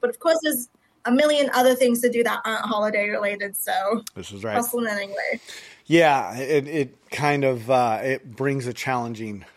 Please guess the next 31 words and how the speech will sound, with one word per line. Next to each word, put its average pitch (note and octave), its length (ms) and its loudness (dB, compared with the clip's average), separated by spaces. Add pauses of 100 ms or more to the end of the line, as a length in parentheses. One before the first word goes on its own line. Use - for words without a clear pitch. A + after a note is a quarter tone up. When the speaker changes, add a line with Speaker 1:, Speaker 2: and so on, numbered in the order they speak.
(120)
Speaker 2:
thing, A#2+ 320 -4
wh-, A#2 260 -4
like, B2+ 160 -2
when C#3+ 140 0
you C#3 60 -2
try C#3 420 2
not C#3 240 -4
to C#3+ 80 -8
do B2+ 240 0
it, C3 180 2
and B2 140 -6
then, A#2+ 240 -4 (1080)
then C3+ 280 -2
something A#2+ 220 -2
pops B2+ 280 2
up, A#2 220 0
and B2+ 100 -2
the C3 80 0
next C3+ 240 -2
thing B2+ 140 0
you A#2+ 60 -2
know, A#2+ 120 -2
you A#2+ 120 0
got, A#2+ 240 0
like, A#2 160 -6
three B2+ 180 -2
more A#2 160 -2
things A2+ 240 -6
on A2+ 120 -2
your A2 100 -4
list. A2 300 -4